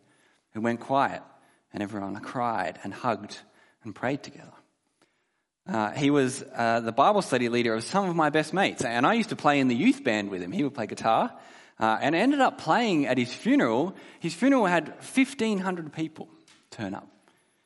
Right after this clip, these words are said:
Uh, he was a young man in his early twenties, and so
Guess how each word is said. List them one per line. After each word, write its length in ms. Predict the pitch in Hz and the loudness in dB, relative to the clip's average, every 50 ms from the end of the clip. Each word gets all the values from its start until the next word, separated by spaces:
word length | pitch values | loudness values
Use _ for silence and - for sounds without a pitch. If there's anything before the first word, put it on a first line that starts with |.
| _ _ _ _ - | _ _ _ _ -8
Uh, 140 | 113 113 - | -6 -6 -4
he 160 | 123 135 135 | -2 -2 -2
was 160 | 127 120 127 | -2 0 0
a 60 | 131 | 2
young 240 | 131 151 170 180 170 | 2 4 4 4 4
man 260 | 156 135 135 139 139 | 2 4 4 2 2
in 100 | 131 123 | 2 2
his 140 | 123 120 120 | 2 0 0
early 320 | 110 117 131 151 160 156 | -2 -2 0 0 0 0
twenties, 680 | 139 - - 165 160 113 90 92 98 113 139 - - - - _ _ _ _ _ _ _ | -2 -2 -2 -2 -2 -2 -4 -4 -8 -8 -10 -10 -12 -14 -16 _ _ _ _ _ _ _
and 120 | - 110 107 | -10 -8 -8
so 380 | - - 117 110 110 107 104 | -6 -6 -4 -4 -4 -4 -6